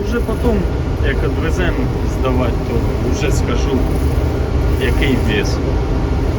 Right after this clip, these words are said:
Щас то не будемо його важити. Оце щось з десяти гектар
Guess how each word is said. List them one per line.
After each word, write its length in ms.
Щас 200
то 160
не 140
будемо 400
його 140
важити. 300
Оце 280
щось 240
з 220
десяти 320
гектар 480